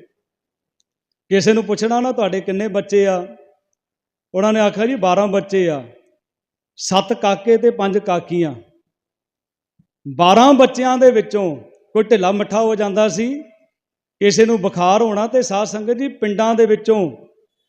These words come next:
ਬੱਚੇ ਨੂੰ ਚੁੱਕ ਕੇ ਪੰਜ ਸੱਤ ਮੀਲ ਚੁੱਕ ਕੇ ਦਵਾਈ ਲੈਣ ਜਾਂਦੇ ਸੀ। ਤੇ ਅੱਜ ਦਾ ਸਮਾਂ, ਜੇ ਕੋਈ ਮਾਂ-ਬਾਪ ਬਿਮਾਰ ਹੋ ਗਿਆ, ਬੱਚਾ ਕਹੇਗਾ, "ਜਿੱਦਣ ਛੁੱਟੀ ਹੋਏਗੀ ਨਾ, ਫਿਰ ਆਪਾਂ ਚੱਲਾਂਗੇ,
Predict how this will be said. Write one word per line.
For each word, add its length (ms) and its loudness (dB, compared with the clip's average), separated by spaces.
ਬੱਚੇ 280 2
ਨੂੰ 120 2
ਚੁੱਕ 280 -2
ਕੇ 180 2
ਪੰਜ 340 -4
ਸੱਤ 320 -4
ਮੀਲ 360 -2
ਚੁੱਕ 320 -4
ਕੇ 120 0
ਦਵਾਈ 360 -2
ਲੈਣ 260 -2
ਜਾਂਦੇ 300 -4
ਸੀ। 180 -12
ਤੇ 180 0
ਅੱਜ 140 0
ਦਾ 140 2
ਸਮਾਂ, 580 0
ਜੇ 100 2
ਕੋਈ 160 2
ਮਾਂ-ਬਾਪ 460 2
ਬਿਮਾਰ 360 -2
ਹੋ 120 -4
ਗਿਆ, 160 -2
ਬੱਚਾ 280 -6
ਕਹੇਗਾ, 240 -4
"ਜਿੱਦਣ 300 -4
ਛੁੱਟੀ 340 -4
ਹੋਏਗੀ 340 0
ਨਾ, 120 -4
ਫਿਰ 160 -6
ਆਪਾਂ 200 -4
ਚੱਲਾਂਗੇ, 480 -6